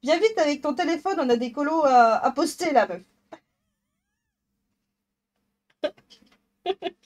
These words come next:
Arrête. Que je vais la taper.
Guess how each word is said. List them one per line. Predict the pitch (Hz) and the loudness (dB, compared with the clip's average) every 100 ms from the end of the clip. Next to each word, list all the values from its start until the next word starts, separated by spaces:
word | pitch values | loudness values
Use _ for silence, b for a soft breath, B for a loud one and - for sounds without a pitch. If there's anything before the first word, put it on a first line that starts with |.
| _ _ _ _ _ _ _ _ _ _ _ - B B B _ _ | _ _ _ _ _ _ _ _ _ _ _ -14 B B B _ _
Arrête. | 262 214 214 214 - - _ - - _ _ _ _ _ - - - - | -2 0 -2 -6 -14 -16 _ -20 -20 _ _ _ _ _ -20 -20 -20 -4
Que | 226 | 0
je | 208 196 | 2 4
vais | 220 208 214 | 4 4 6
la | 226 226 | 4 4
taper. | - 240 226 _ - 226 247 | 4 2 2 _ -2 0 2